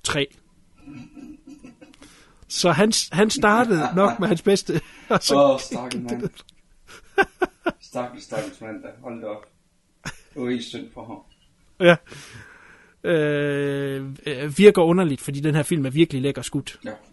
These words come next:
Speaker 1: Øh,
Speaker 2: Ja.
Speaker 1: som vi har været forbi, så har den det her film noir, øh, øh, look hele tiden, og, og det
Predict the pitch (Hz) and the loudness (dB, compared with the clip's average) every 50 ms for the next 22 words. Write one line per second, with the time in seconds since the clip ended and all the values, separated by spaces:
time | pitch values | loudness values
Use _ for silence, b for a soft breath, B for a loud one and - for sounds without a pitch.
0 | _ _ _ _ _ _ _ _ _ _ _ - - _ - - - 127 123 120 | _ _ _ _ _ _ _ _ _ _ _ -20 -20 _ -16 -14 -12 -10 -8 -8
1 | 120 - - 143 131 135 143 151 135 139 135 131 - 147 135 - 160 147 - 156 | -8 -6 -6 -6 -2 -2 0 0 0 -2 -4 -4 -4 -6 -4 -4 -4 -4 -2 -2
2 | 139 139 160 147 139 135 143 131 147 135 - - 147 139 135 131 131 131 135 135 | -2 0 -2 -2 -2 -2 -2 -2 -2 -2 -4 -2 -2 -2 -2 -2 -2 0 2 2
3 | 135 139 143 - b b b b b b b b - 143 131 127 123 123 123 123 | 4 2 2 -2 b b b b b b b b -10 -8 -8 -8 -8 -8 -8 -8
4 | 127 127 123 127 127 110 110 110 123 123 - - - - - - - - - - | -8 -10 -10 -12 -12 -12 -12 -12 -14 -16 -18 -18 -20 -20 -20 -20 -20 -20 -20 -20
5 | - - - - - - 170 156 135 156 165 - - - 147 147 147 - - 160 | -20 -20 -20 -20 -12 -8 -6 -2 2 2 2 2 0 0 0 0 0 0 0 -2
6 | 143 135 131 127 131 - - - 127 127 _ - 143 139 127 | -2 -2 -2 -6 -8 -10 -12 -14 -16 -12 _ -4 -4 -4 -4